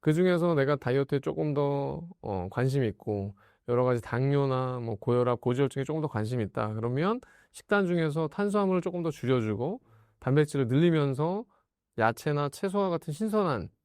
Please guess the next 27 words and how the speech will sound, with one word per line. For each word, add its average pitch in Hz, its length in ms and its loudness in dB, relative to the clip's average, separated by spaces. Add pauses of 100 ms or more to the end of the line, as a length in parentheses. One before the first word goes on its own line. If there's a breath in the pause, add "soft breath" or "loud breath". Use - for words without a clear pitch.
(400)
그러한 139 260 0
음식들을 131 460 -2
조금 165 180 -4
더 151 160 -2 (160)
곁들여서 160 560 -2
드시면 120 640 -4
좋을 127 180 0
것 127 120 -4
같고요. 135 420 -6 (640 loud breath)
어, 123 100 0
본인의 196 360 8
의지로 170 320 4
식단을 196 440 -2
못하는 156 440 0
경우에는 139 920 0 (400 soft breath)
식단과 208 580 0
같은 175 520 0 (100)
이제 113 180 0 (160)
앱 117 160 0 (300)
같은 180 300 -2
게 156 120 2
나와 107 240 0
있는 107 160 -2
게 107 100 0
있습니다. 87 400 -6
그래서 113 360 -4
식단을 180 720 -4